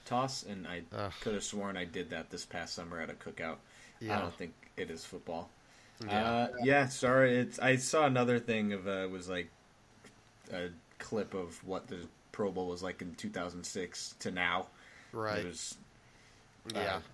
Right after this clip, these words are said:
Speaker 1: I can't
Speaker 2: Well, you
Speaker 1: remember
Speaker 2: think
Speaker 1: who
Speaker 2: of,
Speaker 1: it
Speaker 2: like,
Speaker 1: was, but
Speaker 2: Sean
Speaker 1: he was
Speaker 2: Ta-,
Speaker 1: gonna
Speaker 2: you think of Sean Taylor making that hit
Speaker 1: Oh, yeah.
Speaker 2: to to what it is now. It's flag football, and I do like that the Mannings were very competitive about it. That's something, I didn't watch really any of it, but,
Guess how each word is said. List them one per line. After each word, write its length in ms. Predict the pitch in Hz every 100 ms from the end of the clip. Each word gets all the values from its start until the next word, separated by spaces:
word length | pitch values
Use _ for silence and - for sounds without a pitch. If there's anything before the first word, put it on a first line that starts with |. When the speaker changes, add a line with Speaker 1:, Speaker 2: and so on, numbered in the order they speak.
| - -
Speaker 1:
I 20 |
can't 180 | - 110
Speaker 2:
Well, 80 | 131
you 80 | 131
Speaker 1:
remember 60 |
Speaker 2:
think 140 | 170 160
Speaker 1:
who 60 |
Speaker 2:
of, 60 | 147
Speaker 1:
it 40 |
Speaker 2:
like, 80 | 139
Speaker 1:
was, 80 | -
but 40 |
Speaker 2:
Sean 180 | - 147
Speaker 1:
he 40 | 143
was 80 | -
Speaker 2:
Ta-, 80 | 147
Speaker 1:
gonna 140 | 147
Speaker 2:
you 60 | 147
think 220 | 170 156
of 100 | 143
Sean 340 | - 139 131
Taylor 400 | 117 123 123 117
making 340 | 107 110 107 110
that 180 | 104
hit 300 | 92 110 107 - - -
Speaker 1:
Oh, 260 | 139 120 92
yeah. 200 | 120 98
Speaker 2:
to 140 | 110 113 - - - -
to 80 | -
what 180 | 139 139
it 100 | 131
is 200 | 127 110
now. 220 | 120 120
It's 100 | 117
flag 300 | - 127 120
football, 560 | 95 127 - 120 113 110
and 100 | 104 - - -
I 80 | 135
do 180 | 170
like 200 | 165 147 -
that 140 | 135
the 80 | 120
Mannings 380 | 113 113 113 104
were 100 | 110
very 240 | 107 107
competitive 580 | 98 95 113 104 104 101
about 300 | 104 107 110
it. 120 | 110
That's 240 | 110 107 -
something, 400 | 120 110 110 110
I 100 | 127
didn't 200 | 143 107
watch 380 | 110 110 - -
really 280 | 107 104 98
any 200 | 104 107
of 160 | 107
it, 160 | 110 110
but, 220 | 110 92